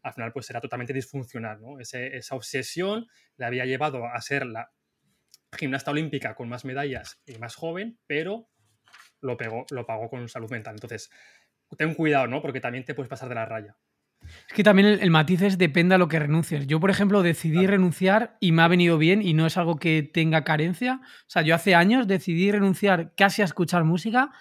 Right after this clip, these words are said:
Speaker 2: Eh, no veo absolutamente o casi nada la televisión, no leo nada de prensa,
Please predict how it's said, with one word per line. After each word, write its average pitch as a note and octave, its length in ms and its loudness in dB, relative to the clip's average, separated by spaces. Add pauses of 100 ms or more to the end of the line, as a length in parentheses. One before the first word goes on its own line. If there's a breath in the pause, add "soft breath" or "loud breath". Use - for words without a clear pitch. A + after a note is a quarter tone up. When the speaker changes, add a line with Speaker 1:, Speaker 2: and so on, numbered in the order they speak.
(480 soft breath)
Speaker 2:
Eh, E3+ 460 4
no F#3+ 260 6
veo G3+ 180 8
absolutamente F#3 840 4
o D#3+ 180 -2
casi F3+ 300 2
nada E3 180 6
la D3+ 140 4
televisión, D#3+ 640 0
no E3+ 280 0
leo D#3+ 180 2
nada D#3 200 2
de D3+ 140 0
prensa, G3 640 2